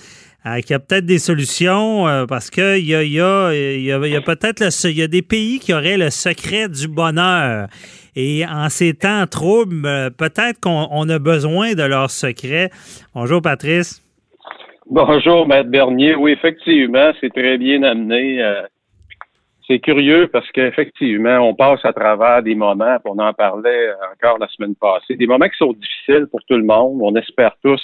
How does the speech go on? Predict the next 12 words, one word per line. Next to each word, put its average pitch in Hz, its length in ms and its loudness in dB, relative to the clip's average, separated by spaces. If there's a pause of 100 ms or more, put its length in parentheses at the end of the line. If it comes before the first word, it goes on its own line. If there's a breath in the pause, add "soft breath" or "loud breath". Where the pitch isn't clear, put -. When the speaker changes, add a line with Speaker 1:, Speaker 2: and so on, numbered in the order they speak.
Speaker 2:
un, 101 220 2 (540)
un 101 120 -2
assoupli-, 113 460 -4 (260)
assouplissement 143 480 0
un 143 80 4
peu 139 140 2
des 123 200 6
règles, 143 260 4
mais 127 100 2
quand 165 240 2
ça 156 140 4
n'arrive 123 420 2